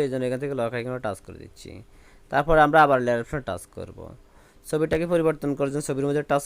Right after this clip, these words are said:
করব। তারপর আমরা ফিজিয়াল অ্যাপের নিচে মাঝখানে একটা অপশন দেখতে পারবো, আমরা এই অপশনে টাচ করব। তারপর আমরা বাম পাশে আরেকটি অপশন দেখতে পারবো,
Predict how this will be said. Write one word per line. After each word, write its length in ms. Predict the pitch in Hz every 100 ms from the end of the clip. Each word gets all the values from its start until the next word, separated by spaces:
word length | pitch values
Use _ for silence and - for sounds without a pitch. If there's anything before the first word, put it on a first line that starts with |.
| -
করব। 180 | 160 165 240 339 -
তারপর 220 | 131 135 127
আমরা 120 | 131 139
ফিজিয়াল 220 | 139 131
অ্যাপের 180 | 127 127
নিচে 140 | 127 123
মাঝখানে 260 | 117 - 123
একটা 100 | 117 113
অপশন 180 | - 151
দেখতে 160 | 143 165 147
পারবো, 140 | 135 113
আমরা 120 | 110
এই 40 | 104
অপশনে 200 | - 104 95
টাচ 120 | 95 -
করব। 200 | 90 82 85 - - - - - - -
তারপর 220 | 143 160 160
আমরা 140 | 160 170
বাম 120 | 151 135
পাশে 180 | 143 - - 120
আরেকটি 320 | 139 143 - 160
অপশন 180 | - 170
দেখতে 160 | 165 165 165
পারবো, 180 | 165